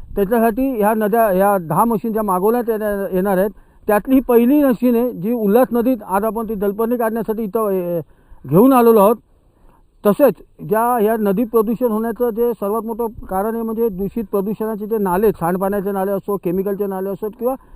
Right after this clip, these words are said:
तर ह्या नेहमी याच्यावर उपाययोजना करण्यासाठी नेहमी महानगरपालिका असो असतो किंवा तुमच्या नगरपालिका असो किंवा जिल्हा परिषद असो, यांच्याकडे निधीची कमतरता असते. जी अठ्ठावीस मार्चला जी खासदार श्रीकांत शिंदे यांच्या अध्यक्षतेखाली जी मीटिंग झाली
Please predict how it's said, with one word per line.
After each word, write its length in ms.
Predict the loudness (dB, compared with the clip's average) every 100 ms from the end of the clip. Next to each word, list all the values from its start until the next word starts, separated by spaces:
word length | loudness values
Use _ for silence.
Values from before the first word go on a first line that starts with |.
| -14 -6
तर 60 | 2
ह्या 480 | 4 6 4 0 -6 -16 -20 -10
नेहमी 300 | -2 2 4
याच्यावर 260 | 4 4 2
उपाययोजना 400 | 2 0 -2 -2
करण्यासाठी 400 | -4 -4 -4 -4
नेहमी 340 | 0 2 4
महानगरपालिका 800 | 2 0 0 0 0 -2 -2 -2
असो 220 | -4 -4
असतो 280 | -6 -6 -8 -8 -16 _ _ -2
किंवा 140 | 0
तुमच्या 180 | 0 2
नगरपालिका 600 | 4 4 2 2 2 2
असो 260 | 0 -2
किंवा 180 | 0 0
जिल्हा 240 | 2 2 2
परिषद 280 | 0 -2
असो, 200 | -2 -2
यांच्याकडे 360 | -4 -4 -2 0
निधीची 400 | 2 4 2 2
कमतरता 400 | 0 0 0 0
असते. 480 | -2 -2 -4 -4 -20 -20 -18 -4
जी 80 | -2
अठ्ठावीस 460 | 0 0 2 2
मार्चला 460 | 2 0 0 2 0
जी 440 | 0 -4 -2 -4 -6 -6
खासदार 280 | -6 -4 -4
श्रीकांत 280 | -4 -4 -4
शिंदे 280 | -2 0 0
यांच्या 240 | 0 -2
अध्यक्षतेखाली 500 | -4 -2 -4 -2 0
जी 100 | 4
मीटिंग 300 | 4 4 2
झाली 200 | 2 2